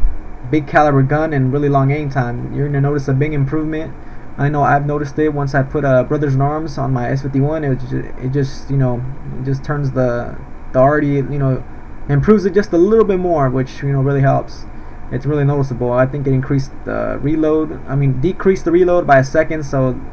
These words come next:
you know, that's really nice, and, you know, increases the aim time. 'Cause, you know, what you really wanna do with Artie is you wanna keep, uh,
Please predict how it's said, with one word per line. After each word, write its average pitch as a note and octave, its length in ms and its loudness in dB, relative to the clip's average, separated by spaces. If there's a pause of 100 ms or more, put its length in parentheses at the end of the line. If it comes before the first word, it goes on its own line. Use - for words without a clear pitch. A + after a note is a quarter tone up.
(100)
you C3+ 60 -4
know, B2+ 260 0 (460)
that's C3+ 180 -2
really C#3 160 2
nice, B2+ 380 0
and, A2+ 200 -2 (120)
you B2+ 80 -6
know, A#2+ 200 -4 (120)
increases C3 300 -2
the B2 60 0
aim B2+ 180 0
time. A#2 360 -4 (1200)
'Cause, C3+ 160 -4 (100)
you D#3 60 -4
know, D3 120 -2
what D3 120 0
you D3+ 80 -2
really E3 160 2
wanna D#3+ 160 0
do D#3 100 2
with D#3 80 2
Artie D#3 260 4
is C3+ 60 4
you C#3 60 4
wanna D3 180 0
keep, C#3 240 -4
uh, C3+ 260 4